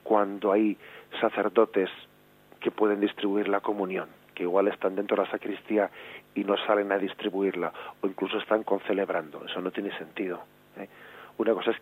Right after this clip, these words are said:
que haya una situación extraordinaria que eso lo, lo permita, y otra cosa es que,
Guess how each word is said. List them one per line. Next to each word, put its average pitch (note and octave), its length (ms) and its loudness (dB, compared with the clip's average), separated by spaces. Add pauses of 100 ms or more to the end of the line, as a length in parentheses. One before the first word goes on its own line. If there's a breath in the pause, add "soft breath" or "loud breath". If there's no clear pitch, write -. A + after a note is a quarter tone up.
que G#2 140 2
haya G#2+ 180 2
una G#2+ 180 0
situación G2+ 500 0
extraordinaria A2 760 2 (1300 loud breath)
que F2 120 -2
eso F2+ 180 -2
lo, F2 180 2
lo F2 120 2
permita, A#2 480 0
y G#2+ 100 -4
otra G2 220 0
cosa A2 260 4
es A#2 100 -2
que, F#2 220 0